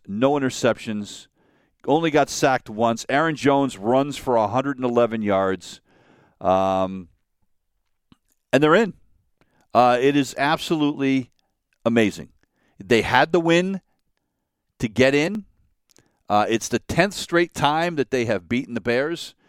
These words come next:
uh, and they were in this position last year.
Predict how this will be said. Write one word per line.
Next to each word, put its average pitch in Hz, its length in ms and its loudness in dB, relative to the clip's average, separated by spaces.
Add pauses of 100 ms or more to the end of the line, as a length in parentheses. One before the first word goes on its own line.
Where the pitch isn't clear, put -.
(420)
uh, 101 420 0
and 120 200 -4
they 147 180 2
were 202 180 0
in 190 180 -6
this 202 140 -2
position 196 680 -4 (920)
last 185 360 0
year. 80 200 -8